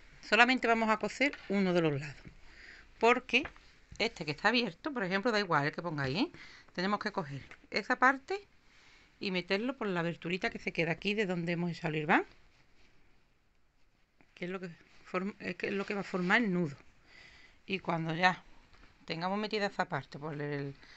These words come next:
por la abertura por donde pasa el nudo, ya aquí sí podemos unir derecho con derecho y coserlo. Este lo tenéis que hacer una vez ya habéis pasado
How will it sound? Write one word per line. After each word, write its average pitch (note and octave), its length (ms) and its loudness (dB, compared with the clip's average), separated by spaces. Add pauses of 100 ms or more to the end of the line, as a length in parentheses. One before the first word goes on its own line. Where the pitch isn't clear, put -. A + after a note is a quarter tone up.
(640)
por - 100 -2
la D3+ 80 4
abertura D3+ 440 4
por G#3 180 2
donde G3 180 0
pasa G3+ 240 2
el G#3+ 80 4
nudo, C#4 360 6 (540)
ya E3+ 200 -4
aquí A#3+ 360 -4 (260)
sí F3 140 -8
podemos F3+ 440 -4
unir D#3+ 400 -4 (380)
derecho D#3 360 0
con F3 160 -6
derecho C4 480 0 (1500)
y A#3+ 240 -4 (580)
coserlo. F3+ 500 -4 (500)
Este F#3 220 -10
lo G3 60 -6
tenéis F#3 220 -4
que - 80 0
hacer G#3 320 -2
una F#3 220 -4
vez E3 160 2
ya E3+ 80 0
habéis F#3 140 0
pasado G3 480 -2